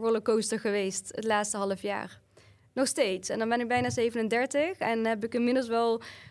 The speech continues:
voldoende kennis en hard aan mezelf gewerkt. Ehm, het prikt nog steeds af en toe. Dat ik denk, oh ja, eh, met het maken van een foto. Hm, ik vind mezelf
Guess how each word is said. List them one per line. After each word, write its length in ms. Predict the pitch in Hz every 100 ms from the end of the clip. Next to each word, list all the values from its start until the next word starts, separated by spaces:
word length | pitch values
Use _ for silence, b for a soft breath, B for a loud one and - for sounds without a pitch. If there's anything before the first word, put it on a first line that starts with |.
| B
voldoende 680 | - 214 262 269 254 247 233
kennis 580 | 233 262 262 247 254 -
en 320 | 226 226 220
hard 300 | - 226 277
aan 120 | 269
mezelf 320 | 240 247 240
gewerkt. 640 | 233 214 220 254 285 285 -
Ehm, 500 | - 220 214 208 202 - - - b b
het 180 | 220 -
prikt 240 | 285 302
nog 140 | 277
steeds 340 | - 240 202 -
af 160 | 156
en 100 | 196
toe. 260 | 190 185 180 - _
Dat 120 | 202
ik 100 | 208
denk, 300 | 220 220 220
oh 120 | -
ja, 300 | 262 190 120 - b b b b b _
eh, 200 | - 226 220
met 140 | 233
het 80 | 247
maken 260 | 247 254
van 120 | 262 262
een 60 |
foto. 540 | - 302 285 - 190 208
Hm, 240 | 269 226
ik 280 | - - -
vind 140 | 220
mezelf 300 | 220 233 240